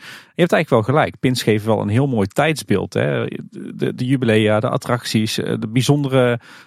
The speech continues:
eh, momenten. En ja, dat, dat zijn wel net de pins die ik ook mooi vind. Dus ik, ik kijk, eh, vrij kritisch. Maar als ik een pin heel mooi vind, dan, eh, dan koop ik hem wel. Dus in de tussentijd, eh, denk ik dat ik ieder jaar ook wel, eh,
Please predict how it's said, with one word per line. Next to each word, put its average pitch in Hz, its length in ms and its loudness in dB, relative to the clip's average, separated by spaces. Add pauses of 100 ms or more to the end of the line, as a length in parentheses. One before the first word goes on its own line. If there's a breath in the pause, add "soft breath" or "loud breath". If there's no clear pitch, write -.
(140 loud breath)
eh, 117 180 2
momenten. 113 680 2
En 113 240 0 (340 loud breath)
ja, - 140 0
dat, - 200 -2 (100)
dat 123 140 2
zijn 117 180 2
wel 123 140 2
net 113 140 0
de 101 60 -6
pins 98 260 0
die - 100 0
ik 107 140 -2
ook 98 160 0
mooi 120 280 2
vind. 85 320 -4
Dus 113 180 0
ik, 120 160 -2
ik - 180 -4
kijk, 131 340 0
eh, 113 840 0
vrij 135 300 -2
kritisch. - 680 -2 (100)
Maar 110 140 2
als 120 120 4
ik 123 100 -6
een 113 120 0
pin 117 200 0
heel 123 180 2
mooi 139 240 0
vind, 147 220 -2
dan, 113 240 0
eh, 107 120 -2
dan 104 180 -4
koop 113 200 2
ik - 80 -6
hem 107 80 2
wel. 95 180 2
Dus - 180 -2
in 117 100 -4
de 107 60 -4
tussentijd, 110 520 0
eh, 107 120 2 (400 loud breath)
denk 98 200 -4
ik 95 80 -8
dat 90 120 -4
ik 98 140 -6
ieder 92 180 -2
jaar 87 220 0
ook 95 140 -10
wel, 82 280 0
eh, 82 140 -6